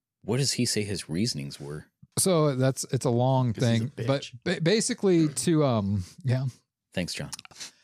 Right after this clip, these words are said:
Speaker 1: He's bitch.
Speaker 2: I always thought
Speaker 3: I
Speaker 2: this
Speaker 3: think it's a bitch thing to do.
Speaker 1: Oh, for sure.
Speaker 2: v-, very much so.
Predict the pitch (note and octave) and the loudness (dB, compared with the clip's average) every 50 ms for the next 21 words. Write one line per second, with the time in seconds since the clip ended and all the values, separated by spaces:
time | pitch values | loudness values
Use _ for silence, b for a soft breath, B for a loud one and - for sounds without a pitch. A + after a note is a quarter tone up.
0 | _ - F2 - - - - - - - - - - _ _ _ _ _ _ _ | _ -16 -16 -12 -12 -12 -12 -10 -10 -12 -12 -12 -14 _ _ _ _ _ _ _
1 | - A#3 B3+ D4+ E4 D4+ C4 G3 - - F#3+ E3 D3+ C3+ E3 G3 F#3 F3 E3 F3 | -2 0 2 4 4 4 4 2 2 2 0 2 2 4 2 2 0 -2 -4 -10
2 | C#3 B2+ _ _ _ - C3+ F3 - - - G3+ G3+ G3 G3 F#3 G3+ C4 D4 - | -14 -14 _ _ _ -6 -6 -6 -6 -8 -6 -4 -4 -4 -4 -4 -4 -6 -6 -4
3 | - - B2+ G2+ - A2+ G2+ - - F3 D3 B2 C3 C3 - - B2 B2 B2 B2+ | -2 -2 -2 -2 0 0 0 2 2 2 2 2 0 -2 -4 -4 -2 0 2 2
4 | B2+ A#2+ D3 F3 - - - - - G#2+ F2+ F#2 G2+ | 2 2 2 0 0 -2 -2 0 0 2 2 0 -2